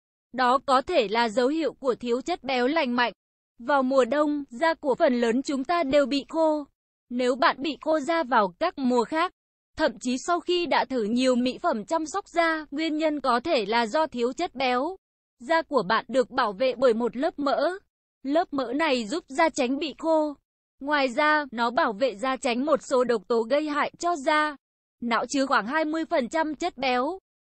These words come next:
Nó cần chất béo để hoạt động tốt. Bơ, hạt và dầu ô liu giúp nó hoạt động tốt. Thậm chí, quả óc chó cũng chứa chất béo lành mạnh. Tác hại khác của việc thiếu chất béo trong cơ thể là cảm giác lạnh.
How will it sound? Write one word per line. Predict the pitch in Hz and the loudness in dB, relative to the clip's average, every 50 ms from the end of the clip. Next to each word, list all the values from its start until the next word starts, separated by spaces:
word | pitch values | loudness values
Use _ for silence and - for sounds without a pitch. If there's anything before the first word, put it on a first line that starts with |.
| _ _ _ - | _ _ _ -10
Nó | 254 254 247 254 | -4 -2 -2 0
cần | 247 - 247 240 220 196 | 0 0 0 0 0 -2
chất | - 359 - - | -4 -6 -6 -2
béo | 269 262 254 254 | -2 0 2 2
để | 247 240 262 226 | 2 2 0 0
hoạt | 220 262 254 190 | 0 -2 -4 -2
động | 220 262 285 - - | 0 0 0 0 0
tốt. | - 339 349 392 - - _ _ _ _ _ _ _ | -2 -2 -2 -2 -2 -6 _ _ _ _ _ _ _
Bơ, | - - 277 294 302 294 294 - | -2 0 0 2 2 0 -2 -2
hạt | - - 294 277 - | -2 -2 -2 -2 -2
và | 202 233 262 247 | 0 0 0 0
dầu | 233 214 339 311 269 | 2 4 4 4 4
ô | 254 - 277 302 | 6 4 2 2
liu | 311 302 311 311 302 | 2 2 0 0 -2
giúp | 247 277 381 - | -2 -4 -6 -4
nó | 311 285 277 254 277 | -2 0 0 0 2
hoạt | 320 330 262 - | 2 0 0 2
động | 247 294 269 - - | 2 2 2 2 0
tốt. | - 349 359 403 - - _ _ _ _ _ _ _ - | -2 -2 -2 -2 -4 -6 _ _ _ _ _ _ _ -4
Thậm | - 320 302 - 202 | 0 0 0 -2 -4
chí, | - - 285 269 269 277 311 370 - - | -4 -2 0 2 2 0 0 -2 -4 -2
quả | - 277 247 214 - | 0 2 2 4 2
óc | 320 359 _ - | 2 0 _ -2
chó | - 311 262 240 247 247 | -2 2 2 2 2 0
cũng | - 277 269 285 277 | -4 -8 -8 -6 -4
chứa | - 311 294 285 | -4 -2 -2 -2
chất | - - 381 - - | -2 -4 -8 -8 -6
béo | 262 269 254 240 254 | -4 -2 0 0 0
lành | 294 330 311 254 240 | 2 0 0 0 0
mạnh. | 247 247 233 196 _ _ _ _ _ _ _ _ - | 0 0 -2 -2 _ _ _ _ _ _ _ _ 0
Tác | 359 392 403 | 0 0 0
hại | 349 320 294 240 - | 0 -4 -4 -4 -4
khác | - - 349 403 - - | -4 -6 -8 -6 -6 -2
của | 269 254 208 | -2 -2 0
việc | 160 240 247 214 - | 2 2 0 0 0
thiếu | - 247 240 233 262 | -4 -4 -2 -2 -2
chất | - 330 359 - | -2 -6 -6 -4
béo | 240 269 262 240 240 | -2 -2 0 0 0
trong | 269 - 311 294 285 277 | -2 0 -2 -2 -2 -2
cơ | - - 339 339 | -2 0 0 0
thể | 330 330 311 247 208 | 0 0 -2 -2 0
là | 220 240 233 | 0 -2 -2
cảm | - 320 302 240 190 196 | 0 0 -2 -2 -2 -2
giác | 214 294 339 330 | -2 -2 -2 0
lạnh. | 302 269 233 208 | 0 0 0 0